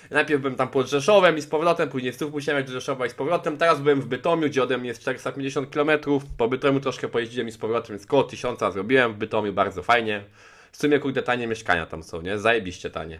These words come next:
Aż bym sobie kupił tam mieszkanie, nie, nie mam takiego funduszu. Dobra, sześćdziesiąt cztery złote mamy. Na C S go Skinsa radę wjeżdż-, grubo wjeżdżamy. Patrzę, co jakieś nowe skrzynki, a to zaraz wyjdzie w praniu. O, kurde, pranie też fajnie sobie byłoby wstawić, bo dużo mi się nabrało, ale to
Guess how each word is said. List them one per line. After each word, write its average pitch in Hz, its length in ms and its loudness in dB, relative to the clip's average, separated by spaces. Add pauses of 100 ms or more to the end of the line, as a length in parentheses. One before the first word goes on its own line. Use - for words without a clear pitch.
(160)
Aż 110 160 -2
bym 110 100 -8
sobie - 160 -12
kupił 85 240 -8
tam 85 160 -6
mieszkanie, 95 360 -4
nie, 90 60 -2
nie 95 100 -2
mam 92 120 -4
takiego 95 400 -10
funduszu. 95 380 -10
Dobra, 196 320 8
sześćdziesiąt 143 360 0
cztery 147 220 2
złote 139 300 2
mamy. 117 380 4 (320)
Na 120 120 4
C 151 160 4
S 127 120 4
go 127 140 0
Skinsa 131 720 2
radę 117 640 6
wjeżdż-, 104 360 -8
grubo 123 280 0
wjeżdżamy. 107 580 2 (320)
Patrzę, 143 280 2
co 139 120 -2
jakieś - 200 -6
nowe 127 180 2
skrzynki, 131 320 -2
a 113 40 4
to 113 140 0
zaraz 113 220 2
wyjdzie 113 240 -2
w - 60 -10
praniu. 107 400 2 (380)
O, 110 40 -8
kurde, 113 340 -2
pranie 117 440 -2
też 110 160 -6
fajnie 110 280 2
sobie 110 240 -4
byłoby 110 220 -2
wstawić, 92 380 2
bo 92 100 -6
dużo 92 220 -4
mi 92 100 -8
się 101 100 -10
nabrało, 90 400 -4
ale 92 100 -4
to 87 180 -12